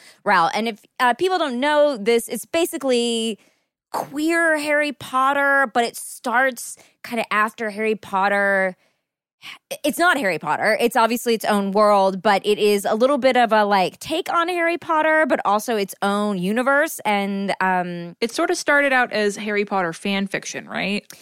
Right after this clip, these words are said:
Speaker 1: Um, actually, it started out, there was, um, a, a book called Fangirl, and she wa-, the girl in it was a fan of the series, this series, but it was a fake series, and then Rainbow Rowell just was like, "I'm gonna write this series that she's a fan of." So it's this
Speaker 2: So it's like fan fiction, fan fiction.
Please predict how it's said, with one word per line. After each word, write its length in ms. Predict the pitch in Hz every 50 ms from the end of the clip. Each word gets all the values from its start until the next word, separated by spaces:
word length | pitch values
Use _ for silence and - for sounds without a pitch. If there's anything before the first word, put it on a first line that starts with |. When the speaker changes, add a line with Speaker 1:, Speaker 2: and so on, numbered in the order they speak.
| - - _ _ _ _ -
Speaker 1:
Um, 220 | 285 294 311 285 -
actually, 300 | 294 294 311 - 403 427
it 100 | 427 392
started 240 | - 427 415 392 370
out, 320 | 339 320 320 294 190 - -
there 200 | 226 277 285 285
was, 320 | 277 294 285 277 226 233 - -
um, 360 | 240 247 240 240 233 226 220
a, 80 | - 226 - _ -
a 100 | 247 220
book 180 | 190 330 330
called 260 | - 269 262 220 185 -
Fangirl, 760 | _ 269 262 277 277 285 269 247 185 196 190 185 180 180 175
and 240 | 175 196 208 196 185
she 440 | - - - - - 240 254 262 262
wa-, 140 | 240 240 - 208
the 140 | 190 220
girl 400 | 214 202 180 - 220 226 240 240
in 180 | 226 - 196 196
it 140 | 202 190 156
was 160 | 185 196 170
a 60 | 185
fan 400 | - - - 202 202 202 196 196
of 100 | 185 180
the 140 | 165 190 180
series, 680 | - - - 294 302 277 233 196 170 165 151 160 -
this 200 | - 196 220 -
series, 540 | - - 269 240 196 170 156 143 151 156 - - - - _
but 100 | - 220
it 20 |
was 120 | 214 214 202
a 40 | 208
fake 300 | - - 247 247 - -
series, 480 | - - 247 233 214 202 190 185 170
and 140 | - 185 196
then 80 | 196 196
Rainbow 300 | 196 208 214 208 202 202
Rowell 320 | 208 202 202 208 196 190
just 200 | 185 202 - -
was 160 | 196 196 170
like, 140 | 190 190 185
"I'm 120 | 190 220
gonna 140 | 233 233 214
write 200 | 208 202 208 -
this 120 | 190 175 -
series 480 | - - 233 214 202 185 175 170 165 -
that 140 | 185 151
she's 260 | - - - 214 190 160
a 60 | 185
fan 320 | - 196 202 214 196 175
of." 340 | 143 - 71 69 - - - _ _ _ _ _ _
So 160 | - - 254
it's 140 | 262 254 -
this 80 | 262 247
Speaker 2:
So 160 | 220 214 214
it's 120 | 202 -
like 140 | 226 214 185
fan 380 | - - - 226 226 233 233 226
fiction, 480 | - 233 214 - - - 208 190 185
fan 360 | - - 226 262 302 330 311
fiction. 600 | 254 - - - - - - - - - - 190